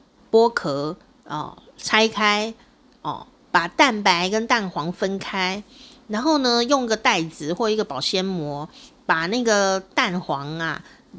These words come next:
整个用手把它揉碎。哦，那用保鲜膜或袋子是因为这样比较不会粘得到处都是，这样要不然就很浪费，对不对？而且黏黏的，那你就用个东西把它揉碎，哦，用手按压就可以了、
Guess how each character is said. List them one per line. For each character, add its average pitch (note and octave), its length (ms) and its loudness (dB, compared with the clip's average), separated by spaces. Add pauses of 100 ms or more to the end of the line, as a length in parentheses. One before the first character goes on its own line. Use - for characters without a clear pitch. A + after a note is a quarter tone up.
(140)
整 E3+ 260 0
个 F#3 120 4
用 A#3+ 140 2
手 C3+ 300 -4
把 C#3+ 140 0
它 F#3 80 4
揉 E3 280 2
碎。 F3 440 -2 (1400)
哦， D#3+ 220 -6 (100)
那 C4+ 160 -2
用 D4 140 2
保 G#3+ 140 2
鲜 B3 180 0
膜 A3 140 0
或 A#3+ 100 2
袋 A#3+ 200 2
子 F#3+ 60 0
是 G3 100 -6
因 A#3+ 80 -2
为 A3+ 260 0
这 C4 100 0
样 A3+ 60 0
比 F3+ 80 -6
较 G3+ 100 2
不 G#3 100 -2
会 G#3 120 2
粘 G3+ 240 2
得 F#3 100 0
到 F#3 160 2
处 F3 160 -2
都 E3 220 0
是， D#3+ 380 -6
这 G#3 100 -4
样 F#3+ 180 -2 (120)
要 G3+ 80 -2
不 G3+ 80 0
然 F#3 100 2
就 F#3+ 80 -2
很 D3+ 140 -2
浪 D3+ 200 -4
费， C#3+ 240 -6
对 C#3+ 80 -8
不 C#3 80 -10
对？ C3 140 -8 (160)
而 F3+ 140 -2
且 F3+ 120 0
黏 D#3 200 -4
黏 D3 200 -6
的， C#3+ 200 -6 (380)
那 C4 80 2
你 G#3+ 100 2
就 G#3 100 4
用 A#3 160 2
个 F#3 80 0
东 F#3+ 180 -4
西 F#3+ 360 -4
把 D#3 160 -2
它 E3+ 80 4
揉 D3+ 240 0
碎， C#3+ 340 -6 (140)
哦， D#3 260 -14 (140)
用 G#3+ 200 0
手 C3 380 -4 (480)
按 G3 260 2
压 F3+ 240 2
就 F#3 120 -4
可 - 240 -10
以 - 220 -12
了、 - 100 -16